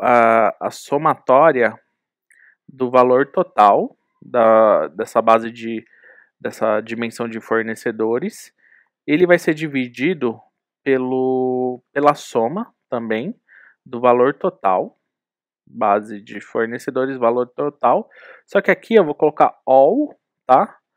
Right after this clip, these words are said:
É, a base de, a tabela de fornecedores, porque eu quero que ele,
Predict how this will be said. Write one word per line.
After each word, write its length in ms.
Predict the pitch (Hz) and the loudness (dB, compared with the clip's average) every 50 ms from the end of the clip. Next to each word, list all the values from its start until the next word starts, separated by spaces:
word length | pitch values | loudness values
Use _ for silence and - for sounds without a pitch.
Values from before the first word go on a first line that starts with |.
| _ _ _ _ _ _ _ _ - - | _ _ _ _ _ _ _ _ -12 -8
É, 320 | 135 131 131 131 135 - | -4 -2 -2 -2 -2 -4
a 140 | - - 127 | -2 -2 0
base 320 | 131 131 135 139 135 139 135 | 4 4 4 4 2 -6 -16
de, 420 | - - 139 147 165 180 175 - _ _ _ _ _ - | -12 -10 -8 -8 -8 -8 -10 -14 _ _ _ _ _ -6
a 80 | - 120 | -6 -6
tabela 380 | - - 135 135 131 131 135 131 | -4 -2 0 2 4 4 2 0
de 120 | 135 143 | -2 -8
fornecedores, 840 | - - 170 156 156 170 165 - - 190 147 135 131 120 120 - - | -4 0 0 0 0 -2 -8 -6 -6 -4 -2 0 -2 -2 -4 -8 -14
porque 240 | - - 123 - - | -14 -14 -12 -8 -8
eu 60 | 131 | -8
quero 260 | - - 135 127 139 | -2 0 0 0 -2
que 260 | 139 - - 160 170 170 _ - - - _ _ _ _ - | -4 -6 -6 -6 -6 -6 _ -20 -20 -20 _ _ _ _ -8
ele, 640 | - 131 131 135 135 131 131 127 123 123 - - - | -8 -6 -4 -4 -4 -4 -4 -4 -6 -8 -10 -12 -18